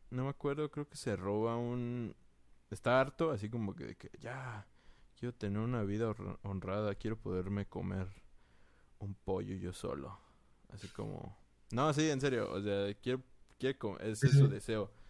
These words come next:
Speaker 1: Eh,
Speaker 2: Comerse un pollo solo.
Speaker 1: comerse un pollo solo porque nunca se ha podido comer,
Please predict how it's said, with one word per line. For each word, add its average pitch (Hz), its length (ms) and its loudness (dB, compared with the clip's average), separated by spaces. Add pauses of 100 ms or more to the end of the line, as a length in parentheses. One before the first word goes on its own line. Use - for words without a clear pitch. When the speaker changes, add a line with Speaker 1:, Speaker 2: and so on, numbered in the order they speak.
(360)
Speaker 1:
Eh, 90 560 -4
Speaker 2:
Comerse 110 200 0
un 113 100 -4
pollo 110 200 -2
solo. 110 180 -6 (400)
Speaker 1:
comerse 107 400 0
un 123 80 0
pollo 120 260 2
solo 127 200 2
porque 104 240 0
nunca 107 320 2
se 113 80 2
ha 110 60 2
podido 110 320 0
comer, 95 440 -4